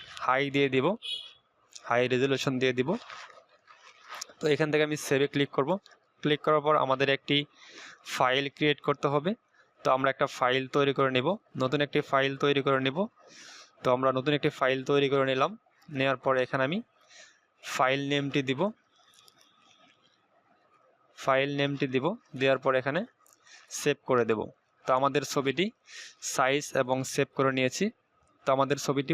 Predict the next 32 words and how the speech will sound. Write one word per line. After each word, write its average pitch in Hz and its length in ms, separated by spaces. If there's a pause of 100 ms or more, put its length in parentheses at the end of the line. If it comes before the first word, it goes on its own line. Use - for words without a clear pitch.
প্রস্তুত। 160 340 (580)
তো 147 60 (140)
আমাদের 131 360
এখন 170 200 (540)
সিগনেচারটি 147 600
প্রস্তুত 156 300 (100)
করতে 143 260
হবে। 139 180 (280)
তো 139 60 (120)
এখানে 139 200 (100)
দেখতে 131 200
পাচ্ছেন 151 240 (100)
আমাদের 127 220 (120)
সামনে 131 220 (100)
সিগনেচারটি 135 520 (100)
রাখা 127 160 (100)
আছে। 175 140 (760)
তো - 40 (120)
আমি 131 140 (100)
টাইটেল 131 340
বারে 127 160 (100)
রেখে 135 220 (420)
রাইট 123 220
বাটন 135 280
ক্লিক 127 240
করব, 127 140 (160)
ইমেজ 127 300
সাইজে 120 300
যাব। 120 120 (840)
যাওয়ার 135 260
পর 139 100 (100)
এখানে 131 220